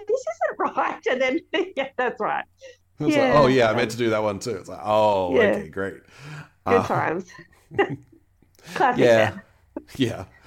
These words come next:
Speaker 2: I feel riddles like that are probably the best ones where everyone can work on them together.
Speaker 1: Yeah, yeah. I really enjoyed it.
Speaker 2: Whereas something like, um, the one in this, this episode where it's like
Speaker 1: Mm-hmm.
Speaker 2: eight different lines, which then create another riddle, which then create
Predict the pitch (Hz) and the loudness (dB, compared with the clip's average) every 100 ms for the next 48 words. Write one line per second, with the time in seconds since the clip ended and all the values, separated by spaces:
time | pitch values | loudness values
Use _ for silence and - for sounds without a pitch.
0 | - - - 190 175 143 143 139 117 98 | -20 -4 0 2 2 2 2 2 2 2
1 | 98 95 - 92 92 80 78 82 101 101 | 0 -2 -4 -6 -6 -6 -10 -8 -6 -6
2 | 85 92 95 87 85 98 85 82 90 85 | -4 -4 -4 -6 -8 -8 -8 -8 -10 -10
3 | 85 80 73 170 - _ _ _ _ _ | -10 -12 -10 -14 -16 _ _ _ _ _
4 | - 226 190 127 - 185 160 131 175 220 | -4 0 2 0 0 2 2 2 2 2
5 | 226 208 190 _ 185 139 - - _ _ | 2 2 -2 _ -6 -4 -4 -6 _ _
6 | _ _ _ - - 127 123 120 117 - | _ _ _ -20 -4 2 4 4 0 -6
7 | - 131 139 165 135 110 104 98 98 87 | -6 -4 -2 -4 -2 -2 -4 -6 -6 -6
8 | 85 80 71 65 - 113 98 101 92 90 | -6 -10 -14 -16 -6 -4 -2 -4 -6 -8
9 | 87 - 107 95 95 117 113 85 80 90 | -10 -12 -12 -10 -8 -10 -10 -8 -8 -4
10 | 92 92 - 90 87 - 196 196 190 - | -2 -4 -4 -6 -6 -8 -12 -12 -16 -20
11 | _ _ _ 123 120 120 120 110 95 101 | _ _ _ -4 -4 -4 -6 -6 -8 -4
12 | 92 92 95 92 92 98 98 95 95 - | -2 -2 -4 -6 -6 -8 -8 -8 -8 -8
13 | 95 90 90 85 87 85 87 87 85 82 | -8 -6 -6 -8 -8 -8 -8 -6 -8 -8
14 | 85 80 - 87 87 - 85 78 80 78 | -10 -12 -10 -10 -12 -10 -10 -8 -10 -12
15 | - | -16